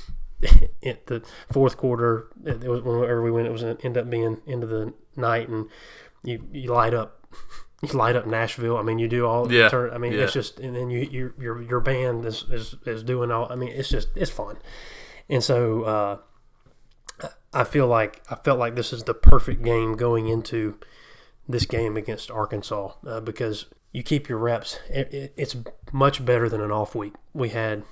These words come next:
Speaker 1: no major injuries. We were subbing guys, guys, all guys. Everybody got m-, good reps, and, and so you're, you're prepared. You're,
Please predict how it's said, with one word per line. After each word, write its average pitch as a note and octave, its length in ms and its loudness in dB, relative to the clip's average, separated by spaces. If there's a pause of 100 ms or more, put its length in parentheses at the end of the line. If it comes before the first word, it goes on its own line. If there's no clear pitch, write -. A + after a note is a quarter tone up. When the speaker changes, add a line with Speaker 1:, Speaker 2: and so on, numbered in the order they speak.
(300)
Speaker 1:
no A#2+ 220 -2
major A#2 380 -2
injuries. A2+ 440 -4
We A2+ 60 -6
were G2+ 100 -6
subbing B2 380 -4
guys, A#2 360 -4
guys, A2+ 300 -4
all A#2 240 -4
guys. G#2+ 340 -4 (220)
Everybody A#2 320 -4
got A2+ 140 -6
m-, A#2 220 -14
good A#2 160 -6
reps, G#2+ 440 -8
and, A#2 220 -12
and A2 200 -10
so A#2 160 -6
you're, G#2+ 320 -6
you're A#2 100 -8
prepared. G#2+ 760 -4 (180)
You're, G#2+ 220 -8